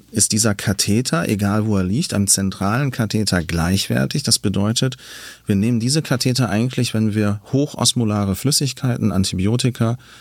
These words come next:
Katecholamine, hohe Konzentration verabreichen müssen, damit es halt in der peripheren Vene nicht zu einer Reizung kommt.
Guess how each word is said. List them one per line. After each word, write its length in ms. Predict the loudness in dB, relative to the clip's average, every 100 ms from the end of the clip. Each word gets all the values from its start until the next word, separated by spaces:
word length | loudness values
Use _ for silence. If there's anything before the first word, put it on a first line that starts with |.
| -20 _
Katecholamine, 840 | 0 0 2 2 2 2 2 0
hohe 180 | 2 0
Konzentration 680 | 0 0 0 0 0 0 0
verabreichen 520 | 0 0 0 0 0
müssen, 220 | 0 0
damit 200 | 0 0
es 140 | 0 0
halt 140 | 2
in 60 | 0
der 100 | 0
peripheren 560 | 0 0 0 2 2
Vene 220 | 2 2
nicht 200 | 2 0
zu 80 | 0
einer 160 | 2 2
Reizung 300 | 2 0 -2
kommt. 260 | 0 0